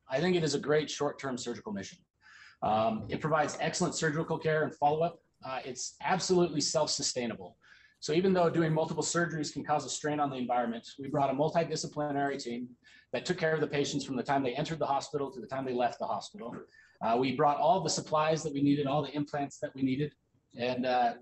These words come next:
we were able to educate the local orthopedic residents, as well as have clear coordination with the local hospital.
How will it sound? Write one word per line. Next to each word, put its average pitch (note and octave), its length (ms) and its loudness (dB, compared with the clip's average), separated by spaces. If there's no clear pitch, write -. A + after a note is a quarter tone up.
we D3 120 4
were D3 80 4
able D#3+ 180 2
to C#3+ 240 2
educate D3 420 -4
the C#3 60 -6
local C#3 260 -2
orthopedic B2+ 460 -2
residents, F#3+ 560 0
as B2+ 100 -6
well D3 140 2
as C3+ 100 -2
have C3+ 180 0
clear D3+ 240 0
coordination C3+ 460 -6
with A2 140 -10
the G#2 160 -6
local G#2 320 -8
hospital. - 380 -10